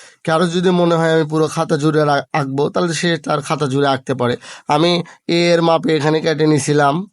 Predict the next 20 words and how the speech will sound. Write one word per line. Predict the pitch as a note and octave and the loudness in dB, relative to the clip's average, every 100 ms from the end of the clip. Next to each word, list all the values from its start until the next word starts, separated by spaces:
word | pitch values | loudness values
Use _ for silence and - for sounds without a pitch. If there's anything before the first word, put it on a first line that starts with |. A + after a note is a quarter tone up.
| - | -6
আমি | C#3 D3+ | 0 0
এ | D3+ - D#3+ D#3+ D#3 | 0 -2 -2 0 0
এর | D3+ | 2
মাপে | D3 C#3 C3 D3+ | 0 0 -2 -2
এই | D3+ C#3+ D3 | 0 0 0
বিন্দুটাকে | C#3+ C#3 C3 B2+ B2 | 0 0 0 0 -2
কেটে | D3 D3 B2 | -2 -2 0
নিছি, | B2 B2 D3+ | 0 -2 -6
আহ, | - B2 A2+ G#2+ | -2 0 0 0
এই | A#2+ | 0
রেখার | D3 C3 C#3+ | -2 0 0
অংশটাকে | C#3+ C3 C3+ B2+ | 0 -2 -2 -2
কেটে | D#3 B2+ | -2 0
নিছি। | B2 G#2+ C#3+ - - - - | -2 -2 -8 -10 -20 -16 -4
এবার | D#3+ E3+ | -2 -2
বি | D3 G#3 G3+ | 0 0 2
এর | D3+ | 2
মাপে | A#2+ A2 | 0 -2
কাটবো, | G2+ G2+ G2+ G#2 | -6 -8 -6 -8
বি। | A2+ C#3 F#2+ | -4 -4 -4